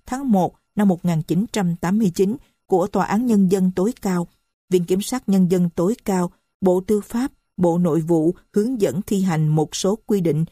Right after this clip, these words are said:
của Bộ luật Tố tụng hình sự năm một nghìn chín trăm tám mươi tám, chỉ rõ cơ quan điều tra, viện kiểm sát, tòa án cấp tỉnh cần lấy lên để điều tra, truy tố và xét xử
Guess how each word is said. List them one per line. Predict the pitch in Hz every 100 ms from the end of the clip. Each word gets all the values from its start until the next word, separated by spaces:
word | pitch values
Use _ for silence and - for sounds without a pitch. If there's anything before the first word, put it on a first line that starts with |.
| _
của | - 170
Bộ | 180 151
luật | 147 -
Tố | 170 185 -
tụng | 202
hình | 165 151
sự | - 165 156 - _
năm | 185 185
một | 156
nghìn | 160 139
chín | 139 156 196 -
trăm | 175 156 -
tám | 143 185
mươi | 190 -
tám, | 143 170 247 _ _ _ _
chỉ | 180 196
rõ | 190 151 143 165 -
cơ | 208
quan | 202 208
điều | 196 170 -
tra, | 226 226 - _ -
viện | 170
kiểm | 175 156 190
sát, | - 233 302 - _ _
tòa | 180
án | - 220
cấp | - - -
tỉnh | 147 147 233 _ _
cần | 190 175 160
lấy | 165 208
lên | 247 220 196 175
để | 160 127
điều | 196 170
tra, | - 202 190 - _ _
truy | 226
tố | 202 - 196 262 - _ _
và | 190 170
xét | - 254 -
xử | - 123 190